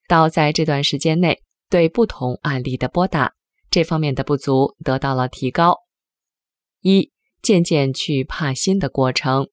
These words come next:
以前讲真相的对象是普通民众，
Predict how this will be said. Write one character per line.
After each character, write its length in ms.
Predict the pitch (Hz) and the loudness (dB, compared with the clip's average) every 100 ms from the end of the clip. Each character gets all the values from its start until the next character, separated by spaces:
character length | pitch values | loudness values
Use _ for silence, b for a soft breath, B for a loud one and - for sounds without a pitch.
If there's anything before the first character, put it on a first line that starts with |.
| _ _ _ _ _ _ _ _ | _ _ _ _ _ _ _ _
以 140 | - 226 | 0 2
前 240 | 220 214 | 4 2
讲 160 | 190 156 | 2 2
真 160 | 190 | 2
相 240 | 208 180 143 | 2 0 0
的 80 | 143 | 2
对 180 | 147 | 0
象 320 | 139 156 135 127 | 0 -2 -2 -2
是 200 | - 143 | -2 -2
普 180 | - | -2
通 160 | 139 156 | -2 0
民 220 | 139 131 | 0 -2
众， 260 | - 190 | 0 0